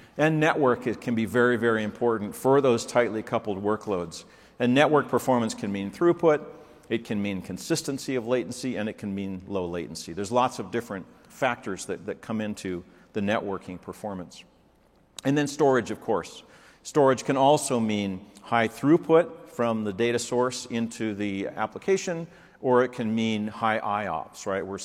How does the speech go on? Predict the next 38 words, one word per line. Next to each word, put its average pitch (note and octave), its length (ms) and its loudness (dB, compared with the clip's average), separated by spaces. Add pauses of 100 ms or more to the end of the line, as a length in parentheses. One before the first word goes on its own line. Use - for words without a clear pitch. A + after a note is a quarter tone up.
we're G2 100 -14
smashing G#2 520 -8
a - 40 -10
file G#2 340 -2
system F#2 440 -12
to G2 140 -12
get F#2 320 -10
lots G2+ 300 -4
of G2 100 -10
little G2 160 -8
tiny F#2 260 -10
files F#2 540 -6
in. F#2 260 -10 (600)
So A2+ 160 -4
storage, B2+ 520 0
there, G#2+ 120 -6
you G#2+ 120 -8
need A#2+ 140 -4
to G#2+ 40 -4
have G#2+ 140 -4
lots G#2 220 -4
of G2 60 -8
options F2+ 420 -6
there. F#2+ 260 -4 (1300)
H B2 240 2
P D3+ 80 0
C D3 180 0
also D#3+ 240 2
requires E3+ 440 0
automation D#3+ 580 0
because G2 260 -8
typically D3+ 440 -4
these C#3 180 -4
are C3+ 80 -2
very A#2+ 280 0
large A2+ 360 -2
batch B2+ 340 -2
jobs, E3 520 0